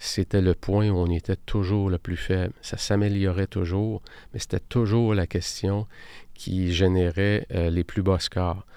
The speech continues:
Euh, bon, les scores étaient pas mauvais, étaient loin d'être mauvais, mais quand on regardait par rapport à tous les autres scores qu'on avait,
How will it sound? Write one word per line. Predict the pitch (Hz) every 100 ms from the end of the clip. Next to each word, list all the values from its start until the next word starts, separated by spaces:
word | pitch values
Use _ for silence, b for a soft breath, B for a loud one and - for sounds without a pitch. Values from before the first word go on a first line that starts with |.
| B B - -
Euh, | 110
bon, | 151
les | 120 90
scores | - 113 104
étaient | 92
pas | - 98
mauvais, | 87 85 90 98
étaient | 90
loin | 85 92 98
d'être | 90 87
mauvais, | 90 80 92 101 B B B -
mais | -
quand | 95 98
on | 92
regardait | 90 90 82 101
par | 101 85
rapport | 85 - 95 85
à |
tous | - 104 -
les | 90 92
autres | 87 -
scores | - 104 98 -
qu'on | 90 87
avait, | 82 80 104